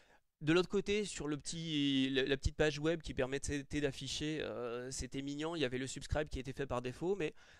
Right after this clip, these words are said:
en fait, un observable, si je me, je ne m'abonne pas dessus, il n'émet rien. Donc par exemple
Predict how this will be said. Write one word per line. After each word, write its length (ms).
en 100
fait, 300
un 100
observable, 680
si 200
je 60
me, 260
je 60
ne 80
m'abonne 320
pas 140
dessus, 400
il 160
n'émet 340
rien. 320
Donc 180
par 180
exemple 480